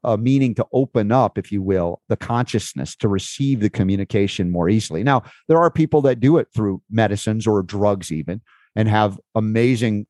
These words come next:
if you might wanna call them spiritual experience, that are induced by mushrooms or other things. But I, I just never felt like I wanted to l-, have, uh,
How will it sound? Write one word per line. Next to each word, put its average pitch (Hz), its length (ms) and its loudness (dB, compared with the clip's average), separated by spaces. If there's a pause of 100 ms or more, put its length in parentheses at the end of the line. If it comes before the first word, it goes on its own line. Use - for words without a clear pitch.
(120)
if 107 180 0
you 110 120 0
might 101 200 2
wanna 107 160 0
call 107 140 0
them 95 80 -2
spiritual 104 460 0
experience, 123 460 0
that 98 100 2
are 90 100 2
induced 101 480 0
by 85 160 0
mushrooms 98 640 -2
or 95 100 2
other 95 180 0
things. 156 280 -2 (340)
But 165 80 -2
I, 185 180 0 (120)
I 151 80 -2
just 156 280 -2
never 160 480 2 (120)
felt 160 340 2
like 131 300 0 (440)
I 131 60 2
wanted 151 360 2
to 127 120 2
l-, 120 180 -4 (300)
have, 135 320 2 (380)
uh, - 160 -4